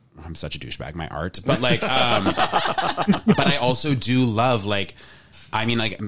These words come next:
Speaker 1: I, my happiest moments are, like, sometimes these moments where you catch yourself, like, at a table with, like, four or five of your, like, best friends, like, and you've just been, like, having a good time, and you're like, "Oh, damn, my life is good." You know what I mean? Like, those moments are always, like, to me, like, kind of the happiest moments. And so,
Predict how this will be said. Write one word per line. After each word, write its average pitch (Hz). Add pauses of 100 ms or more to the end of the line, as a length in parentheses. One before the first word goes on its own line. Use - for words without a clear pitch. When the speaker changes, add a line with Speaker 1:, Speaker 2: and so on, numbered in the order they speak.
Speaker 1:
I, 110
my 113
happiest 104
moments 98
are, -
like, 95
sometimes 95
these 92
moments 90
where 95
you 87
catch -
yourself, 90
like, 85
at 87
a 90
table 90
with, 90
like, 92
four 82
or 90
five 85
of 92
your, 87
like, 82
best 80
friends, 87
like, 87
and 92
you've 87
just 85
been, 92
like, 85
having 87
a 87
good 82
time, 87
and 95
you're 95
like, 92 (460)
"Oh, 160
damn, 147
my 92
life 127
is 127
good." 95
You 113
know 156
what 170
I 156
mean? 139
Like, 127
those 123
moments 113
are 113
always, 101
like, 101
to 104
me, 92
like, 95
kind 92
of 85
the 85
happiest 87
moments. 101
And 98
so, 90